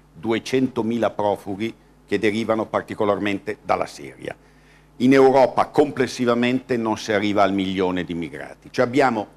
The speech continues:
una decina di milioni di africani già presenti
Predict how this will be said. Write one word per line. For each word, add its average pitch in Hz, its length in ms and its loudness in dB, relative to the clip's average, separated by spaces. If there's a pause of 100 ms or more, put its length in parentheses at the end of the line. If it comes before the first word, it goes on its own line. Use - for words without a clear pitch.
(200)
una 131 180 2
decina 139 680 0
di 101 160 -4
milioni 123 560 0
di 95 100 -4
africani 87 760 -4 (580)
già 151 320 -2
presenti 120 960 -2